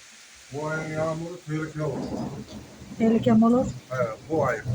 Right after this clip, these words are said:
Speaker 2: Gök gürledi mi ben korkarım.
Speaker 1: Ya gök gürlemeye ona bakma da bu ay yağmurun tehlike olur.
Speaker 2: Vallahi gök gürledi mi korkarım.
Speaker 1: Yaz yağmurları var ama artık simsiyah kapalı.
Speaker 2: He, kapandı.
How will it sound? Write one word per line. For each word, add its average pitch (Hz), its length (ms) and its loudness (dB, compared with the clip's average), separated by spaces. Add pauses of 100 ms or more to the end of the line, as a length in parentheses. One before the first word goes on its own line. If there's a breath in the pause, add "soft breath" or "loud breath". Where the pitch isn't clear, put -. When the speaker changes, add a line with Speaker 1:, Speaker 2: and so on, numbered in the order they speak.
(180)
Speaker 2:
Gök 294 200 4
gürledi 330 300 6
mi 311 160 6
ben 269 160 6
korkarım. 185 500 2 (280)
Speaker 1:
Ya 151 140 0
gök 139 480 -2
gürlemeye 165 360 -4
ona 170 380 -6
bakma 175 420 0
da 190 160 0 (320)
bu 185 100 2
ay 185 120 -2 (160)
yağmurun 190 400 -6 (120)
tehlike 180 300 -4
olur. 151 80 -10 (1040)
Speaker 2:
Vallahi 277 340 6
gök 285 240 0
gürledi 285 320 6
mi 269 160 6
korkarım. 190 440 -2 (520)
Speaker 1:
Yaz 143 280 2
yağmurları 156 540 0
var 175 160 -4 (540)
ama 147 180 0
artık 151 320 -8 (280)
simsiyah 131 460 -6 (120)
kapalı. 175 280 2
Speaker 2:
He, 247 360 6
kapandı. 240 680 0